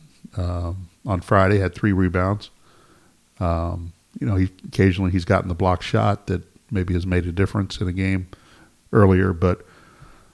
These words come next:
they need everyone coming up to rebound in these two games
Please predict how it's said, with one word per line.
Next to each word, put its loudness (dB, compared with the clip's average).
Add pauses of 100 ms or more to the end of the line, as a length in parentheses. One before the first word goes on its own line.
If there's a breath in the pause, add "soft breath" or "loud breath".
(280 soft breath)
they 6
need 6
everyone 6 (220)
coming 0
up 2
to -8
rebound -2
in -10
these -10
two -6
games -6